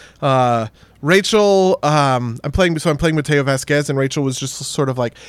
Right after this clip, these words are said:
"Introduce yourselves. What are you doing?" And I decided to do a bunch of bullshit. I was like, "Okay,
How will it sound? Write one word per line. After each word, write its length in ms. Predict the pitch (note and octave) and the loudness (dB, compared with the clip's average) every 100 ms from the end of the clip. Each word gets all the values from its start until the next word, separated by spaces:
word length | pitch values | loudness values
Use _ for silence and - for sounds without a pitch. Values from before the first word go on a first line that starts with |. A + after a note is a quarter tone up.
| - _ | -20 _
"Introduce 440 | A3 A#3 G#3+ G#3 D3 | 2 4 4 0 -4
yourselves. 460 | - A#2+ C#2 - - | -2 -4 -4 -12 -12
What 240 | D3 F3+ A3+ | 0 2 2
are 60 | |
you 100 | G3+ | 0
doing?" 400 | E3 F3 G#2+ B1 - _ _ - | 0 0 0 -4 -16 _ _ 0
And 240 | E3 D#3+ - | 2 2 0
I 120 | E3+ | 0
decided 420 | E3 - E3+ E3 | 0 0 0 0
to 60 | D3+ | 0
do 140 | D3 | 0
a 60 | D3 | 0
bunch 220 | C#3+ C#3 | 0 -2
of 80 | B2 | -4
bullshit. 500 | B2 A#2 - F#2 - - - - | -4 -4 -8 -10 -12 -18 -16 -2
I 60 | |
was 140 | E3 D#3+ | 0 2
like, 200 | D3+ - | 0 2
"Okay, 420 | A#3+ - D3 A2 | 0 2 -4 -6